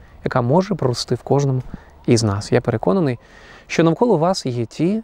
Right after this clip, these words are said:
хто можуть заразити вас вірою, що навколо вас є ті, кого ви можете також заразити своїм добрим християнським подвигом.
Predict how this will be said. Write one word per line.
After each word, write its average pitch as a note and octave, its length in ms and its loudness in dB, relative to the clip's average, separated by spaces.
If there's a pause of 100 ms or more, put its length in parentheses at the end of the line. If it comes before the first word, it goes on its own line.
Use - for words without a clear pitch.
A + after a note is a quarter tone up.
хто C3+ 380 0
можуть B2 360 -2
заразити A2 420 -2
вас A2+ 280 -6
вірою, G2 220 -10 (440)
що - 200 2
навколо F#3 460 4 (320)
вас D#3 400 0
є D#3 60 0
ті, - 160 -4
кого F#3 240 -2
ви B2 360 -2 (340)
можете A#2+ 440 -4 (320)
також D#3 320 -2
заразити B2 440 0
своїм A#2+ 300 -2 (260)
добрим D3 360 2
християнським A#2+ 580 -6
подвигом. C3+ 400 -10